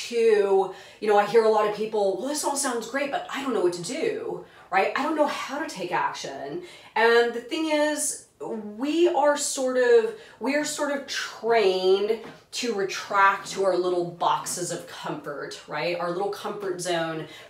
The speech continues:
that we don't like to expand up out of because that can be risky, right?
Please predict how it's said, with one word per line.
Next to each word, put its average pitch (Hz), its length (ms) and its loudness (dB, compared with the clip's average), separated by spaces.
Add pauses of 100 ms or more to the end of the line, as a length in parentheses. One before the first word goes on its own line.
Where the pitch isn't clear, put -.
that 185 120 -6
we 196 160 -6
don't 208 340 4
like 185 280 2
to 180 180 -4
expand 165 720 -4
up 165 280 -2
out 160 200 2
of 208 280 2
because 170 800 -2 (240)
that 180 240 2
can 185 180 -6
be 170 440 -4
risky, 160 640 -8 (240)
right? 185 340 0